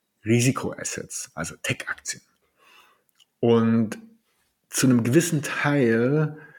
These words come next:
fällt Bitcoin halt auch in die Kategorie. Das heißt, das Zinsumfeld im nächsten Jahr ist, ist eher positiv, auch für Bitcoin. Also eher Gegenwind.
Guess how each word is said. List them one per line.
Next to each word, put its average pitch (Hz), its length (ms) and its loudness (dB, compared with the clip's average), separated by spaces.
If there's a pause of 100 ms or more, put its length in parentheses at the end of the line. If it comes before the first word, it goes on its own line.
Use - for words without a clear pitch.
(260)
fällt 113 340 0
Bitcoin 117 320 -2
halt 92 180 -4
auch 98 160 -6
in 107 100 -4
die - 80 -8
Kategorie. 117 1040 -4 (600)
Das - 180 -8
heißt, 117 360 0
das - 240 -10
Zinsumfeld 165 1700 2 (360)
im 123 100 2
nächsten 120 340 2
Jahr 104 340 -2
ist, - 180 -12 (480)
ist - 180 -6
eher 110 120 2
positiv, 107 880 -8
auch - 140 -12
für - 120 -14
Bitcoin. - 440 -12
Also 98 160 -6 (420)
eher 117 420 4
Gegenwind. 110 1000 -2